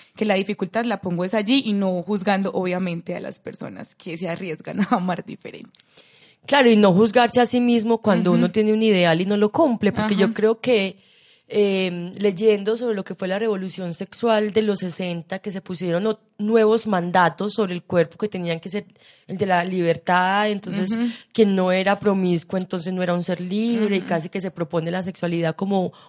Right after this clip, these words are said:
Speaker 2: un comunitarismo, y, y también esa idea se volvió impositiva,
Speaker 1: Ujú.
Speaker 2: y también empezó a, a restringir
Speaker 1: Ujú.
Speaker 2: a los seres. Pienso que, que ahora, eh, tenemos esos aprendizajes y po-, y podemos ponernos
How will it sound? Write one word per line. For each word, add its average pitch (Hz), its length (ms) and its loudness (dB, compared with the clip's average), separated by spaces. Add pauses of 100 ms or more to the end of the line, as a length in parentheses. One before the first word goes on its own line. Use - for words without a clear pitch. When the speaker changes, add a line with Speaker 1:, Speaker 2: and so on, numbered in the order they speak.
Speaker 2:
un 196 180 0
comunitarismo, 214 1120 2 (600)
y, 208 480 8
y 214 80 2
también 190 360 4
esa 214 200 2
idea 240 300 6
se 226 100 2
volvió 185 260 0
impositiva, 214 840 0
Speaker 1:
Ujú. 208 280 -8
Speaker 2:
y 226 100 0
también 185 280 2
empezó 208 320 4
a, 180 40 6
a 214 160 2
restringir 214 640 2
Speaker 1:
Ujú. 190 40 2
Speaker 2:
a - 20 0
los 214 180 2
seres. 190 460 0 (600)
Pienso 220 440 6
que, 208 480 6
que 202 100 2
ahora, 190 640 6
eh, 196 240 4
tenemos 190 600 2
esos 226 200 -2
aprendizajes 233 960 2 (400)
y - 80 -2
po-, 190 300 0
y 175 100 -2
podemos 202 720 4
ponernos 196 680 2